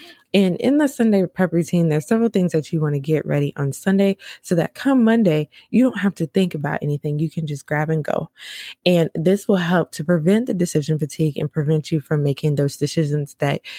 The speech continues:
you will later regret or question yourself, like, "What was I thinking?" <laughs> So that's what I have for you today. I want you to take some time and think about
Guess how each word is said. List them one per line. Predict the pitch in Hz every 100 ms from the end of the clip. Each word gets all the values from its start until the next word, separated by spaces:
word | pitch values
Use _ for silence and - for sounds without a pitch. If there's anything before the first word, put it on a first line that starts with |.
| - -
you | 160 175
will | 151 143
later | 151 147 139 143 - _ _ _
regret | 165 139 139 147 196 - -
or | 170 160 147 143 160 170 _ _ -
question | 185 165 -
yourself, | 151 139 151 143 -
like, | 147 -
"What | 147 147 165 180 - -
was | 147 151 143 139 - -
I | 147 143 143 - -
thinking?" | 190 175 - - -
<laughs> |
So | 170 185 208 143 147 - - - - -
that's | 165 240 339 -
what | 240
I | 190
have | 185 170
for | 175
you | 151
today. | 165 139 - - _ _ _ _ 170
I |
want | 208 240
you | 254 240
to |
take | 220 202
some | 202
time | 185 180 175 165 -
and | 175
think | 202 196
about | 175 160 151 156